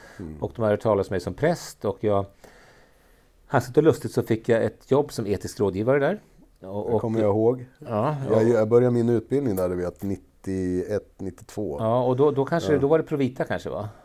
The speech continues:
Speaker 1: Ja, just det. De
Speaker 2: Alltså,
Speaker 1: hade
Speaker 2: och
Speaker 1: tagit över.
Speaker 2: Ja, och det här var under alfa-tiden, så då fanns
Speaker 1: Ja.
Speaker 2: det inga utbildningar, utan jag,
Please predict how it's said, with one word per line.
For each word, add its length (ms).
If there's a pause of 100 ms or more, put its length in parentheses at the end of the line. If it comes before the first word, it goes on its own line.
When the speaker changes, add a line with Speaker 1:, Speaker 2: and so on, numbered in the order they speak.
(340)
Speaker 1:
Ja, 180
just 180
det. 60
De 60
Speaker 2:
Alltså, 120
Speaker 1:
hade 180
Speaker 2:
och 60
Speaker 1:
tagit 220
över. 260
Speaker 2:
Ja, 100
och 80
det 60
här 80
var 100
under 120
alfa-tiden, 840
så 100
då 80
fanns 280
Speaker 1:
Ja. 40
Speaker 2:
det 100
inga 160
utbildningar, 420
utan 120
jag, 160